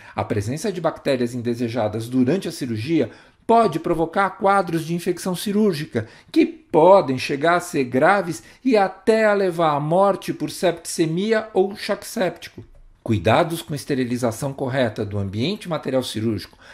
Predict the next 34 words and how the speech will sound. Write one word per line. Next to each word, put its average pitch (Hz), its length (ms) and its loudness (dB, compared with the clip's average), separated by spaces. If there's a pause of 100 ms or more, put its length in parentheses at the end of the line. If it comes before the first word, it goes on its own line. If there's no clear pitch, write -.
(120)
além 233 280 2
do 170 140 -2
uso 139 260 -2
de 120 120 -6
antibióticos 117 680 -2
no 104 140 -2
trans 202 480 -2
e 170 80 -4
pós-operatório, 131 840 0 (280)
ajudam 196 580 -2
a 120 80 -4
minimizar 113 500 -4
esse 104 180 -8
risco. 101 360 -10 (500)
A 110 60 -2
dor, 123 420 4 (220)
resultante 131 580 0
da 160 140 -4
manipulação 127 600 -8
cirúrgica, 113 640 -4 (160)
seja 220 340 0
ela 135 220 2
mais 196 220 -4
superficial - 600 -4
ou 117 80 0
profunda, 135 560 -8 (320)
é 294 80 0
uma 277 140 0
resposta 220 420 0
variável 185 600 2
de 165 120 -8
pessoa 214 320 -2
para 240 140 -2
pessoa 180 560 4